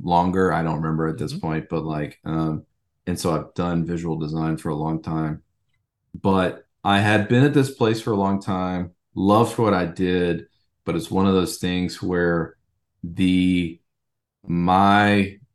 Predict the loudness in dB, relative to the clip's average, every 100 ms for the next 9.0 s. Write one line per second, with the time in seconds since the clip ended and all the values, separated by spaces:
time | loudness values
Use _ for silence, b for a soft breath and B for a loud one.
0 | _ _ -4 -2 0 0 0 -2 -4 -2
1 | 2 2 0 -2 -6 -4 -2 -4 -6 0
2 | 2 2 0 -2 -2 -2 0 -2 -2 -2
3 | 0 -2 -4 -4 -4 -4 -4 -4 -2 0
4 | 0 -2 -2 -2 -4 -8 -20 -20 _ _
5 | _ _ _ _ -10 -8 -4 -6 -4 -2
6 | -2 -2 -6 -4 -4 -4 -6 -12 -10 -10
7 | -6 -4 -4 -6 -12 -20 -20 -20 _ _
8 | _ _ -8 -4 -2 0 0 0 -2 -6